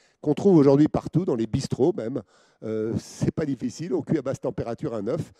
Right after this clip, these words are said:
Euh, le mot parfait est un mot fautif. Je préfère appeler ma-, ça maintenant des œufs à soixante-cinq, soixante-six, soixante-sept, soixante-huit. Ils sont tous différents.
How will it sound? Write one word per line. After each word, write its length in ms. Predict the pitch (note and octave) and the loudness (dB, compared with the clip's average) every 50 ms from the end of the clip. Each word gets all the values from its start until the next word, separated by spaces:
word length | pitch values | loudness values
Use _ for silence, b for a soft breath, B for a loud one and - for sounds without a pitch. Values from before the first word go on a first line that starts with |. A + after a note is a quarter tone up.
| b b b b b b - | b b b b b b -12
Euh, 240 | C3+ A#2+ A#2+ A2+ A#2 - - - - - - - | -8 -8 -6 -8 -8 -10 -14 -20 -20 -20 -14 -4
le 180 | C3+ C3+ D3+ D#3+ | 0 2 2 2
mot 200 | E3+ G3+ G#3 G3 | 2 2 0 2
parfait 480 | - E3 C3 - - - D#3+ E3+ E3+ | 2 0 -2 -2 -4 -4 -4 -4 -4
est 140 | D3+ - C3 | -4 -6 -8
un 60 | A2+ | -6
mot 180 | A2+ B2+ C#3+ - | -4 -2 -2 -2
fautif. 580 | - - B2 A2 - - D3+ F3 - - - b b b b b b - | -2 -4 -6 -6 -6 -8 -8 -8 -8 -8 -10 b b b b b b -8
Je 80 | - | -6
préfère 320 | - C3 C3 - E3+ D3+ B2+ | -6 -4 -4 -4 -4 -6 -6
appeler 260 | C3 - - C#3+ C#3 | -8 -8 -6 -6 -6
ma-, 120 | B2+ C3+ | -6 -8
ça 180 | B2 - - C3+ | -8 -8 -8 -6
maintenant 340 | B2+ B2 A2+ - C#3 D3 D3 | -6 -8 -8 -6 -4 -4 -2
des 220 | B2 A2+ G2+ G#2+ | -2 -2 -2 0
œufs 80 | C3+ C3+ | 0 0
à 60 | A#2 | 0
soixante-cinq, 560 | - D3+ B2 - B2 G#2+ - - C#3 C#3+ B2+ | -2 -4 -6 -6 -8 -8 -8 -6 -6 -6 -6
soixante-six, 460 | - C3+ A2+ - G#2+ F#2+ - - D3+ | -6 -6 -6 -6 -8 -8 -8 -8 -8
soixante-sept, 540 | - - C3+ A2+ - G#2 F#2 - - C#3 A#2+ | -6 -6 -8 -8 -8 -12 -12 -10 -10 -10 -8
soixante-huit. 480 | - B2 G#2 - F#2+ - - C#3+ D3+ B B B B B | -8 -8 -8 -8 -8 -6 -6 -6 -6 B B B B B
Ils 80 | - C#3 | -6 -2
sont 140 | - F3+ F3+ | -2 -2 0
tous 180 | F3+ A#3+ G3+ | 0 -2 -2
différents. 500 | E3 D#3+ C#3+ - B2 A#2 G#2+ A#2+ C#3 D3+ | -2 -2 -4 -4 -4 -4 -4 -4 -4 -6